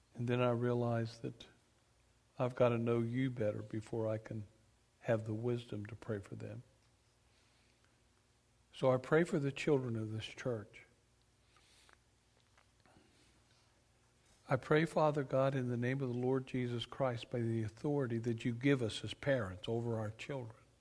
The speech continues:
whether they're ten months old, a year old, or whether they're fifty-five, sixty years old.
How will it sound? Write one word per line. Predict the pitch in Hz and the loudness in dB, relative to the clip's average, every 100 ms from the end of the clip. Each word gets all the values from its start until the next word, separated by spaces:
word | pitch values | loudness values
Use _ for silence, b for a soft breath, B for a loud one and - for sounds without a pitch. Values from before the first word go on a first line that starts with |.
| _ _ B B B B B B B - | _ _ B B B B B B B 4
whether | 139 139 135 | 4 6 4
they're | 131 131 123 120 B B B B | 4 4 4 2 B B B B
ten | - 160 156 156 160 | 2 4 4 2 0
months | 151 147 - | -2 -2 0
old, | 135 139 143 139 - - _ _ - | 2 2 0 -6 -14 -20 _ _ -4
a | 117 | -2
year | 110 131 143 143 | 0 2 2 2
old, | 135 135 131 131 - - _ _ b b b b b b b b - | 0 -2 -6 -12 -20 -20 _ _ b b b b b b b b -6
or | 123 123 | -2 2
whether | 127 127 | 2 2
they're | 120 123 120 | 0 0 0
fifty-five, | 117 - 131 - 135 - 98 82 85 - - | -2 -4 -6 -4 -6 -4 -4 -4 -8 -14 -20
sixty | - - 123 - - | -12 -4 -4 -4 -12
years | 87 | -12
old. | - | -14